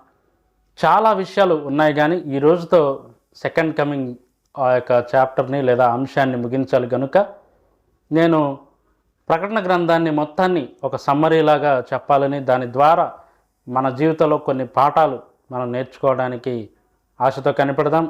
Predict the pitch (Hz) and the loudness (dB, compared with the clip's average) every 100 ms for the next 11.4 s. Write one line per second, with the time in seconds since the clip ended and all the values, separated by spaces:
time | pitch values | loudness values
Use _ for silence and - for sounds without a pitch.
0 | 135 131 131 131 131 131 170 - 196 185 | -2 0 0 0 2 4 2 2 -2 0
1 | 160 120 - _ _ _ 139 143 147 - | 0 -2 -8 _ _ _ -2 0 0 2
2 | 156 139 143 147 139 143 151 151 156 190 | 2 4 4 2 0 0 2 2 4 2
3 | 131 120 135 135 139 131 135 127 131 117 | -2 -2 -2 -2 -6 -6 -4 -4 -6 0
4 | 127 143 139 135 120 165 294 _ _ _ | 2 2 0 -4 -6 -8 -10 _ _ _
5 | _ _ - 151 151 156 143 135 131 131 | _ _ -4 -2 -2 -2 0 -2 -4 0
6 | 127 127 123 117 113 104 98 _ _ _ | 0 -2 -8 -6 -6 -6 -12 _ _ _
7 | _ _ _ _ _ _ 156 175 175 208 | _ _ _ _ _ _ -2 2 2 0
8 | 220 196 170 170 165 170 131 110 _ _ | -4 -6 -4 -2 2 2 0 -4 _ _
9 | _ 156 160 196 180 165 156 160 180 180 | _ -4 -2 0 2 2 2 2 0 -2
10 | - _ _ - 143 160 165 160 156 160 | -8 _ _ 0 2 4 4 4 2 -4
11 | - 160 170 | -8 -2 0